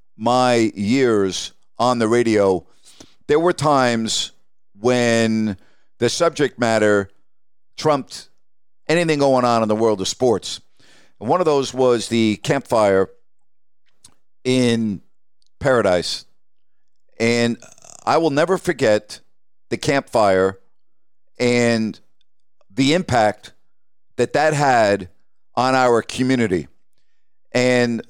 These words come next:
I'll never forget Carmichael Dave, the day or two after the fires, when the, uh,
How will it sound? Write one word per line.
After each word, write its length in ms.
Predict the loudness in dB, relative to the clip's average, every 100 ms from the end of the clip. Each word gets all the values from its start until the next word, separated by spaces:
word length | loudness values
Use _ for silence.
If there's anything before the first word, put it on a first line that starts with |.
| -8
I'll 140 | -4 0
never 240 | 0 -2
forget 580 | -2 -2 0 0 -2 -8 -20 -20 -20 -20 -6
Carmichael 540 | -2 0 0 -2 -2
Dave, 520 | -2 0 0 0 -6 -20 -20 -20 -20 -20 -20 -20 -20 -20 -20 -8
the 80 | -4
day 320 | 0 2 2
or 100 | 2
two 320 | 0 -2 0
after 500 | 0 0 0 0 0 -4 -8
the 80 |
fires, 640 | -2 0 2 4 2 -2 -4
when 260 | -2 -2
the, 240 | 0 0 2
uh, 120 | 2